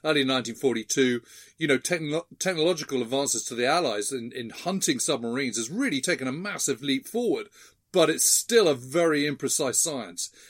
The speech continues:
and it's incredibly difficult to hunt down these U-boats. A-, and that's what you're getting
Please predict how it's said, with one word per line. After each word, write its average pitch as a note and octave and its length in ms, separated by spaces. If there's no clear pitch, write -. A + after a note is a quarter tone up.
and D3 140
it's D3+ 160
incredibly F3 880
difficult B2 400
to A#2 60
hunt C#3+ 280
down G#2+ 220
these G2+ 200
U-boats. F#2 540
A-, D#3+ 220
and D3+ 100
that's G3+ 380
what E3 140
you're D3 120
getting C3 480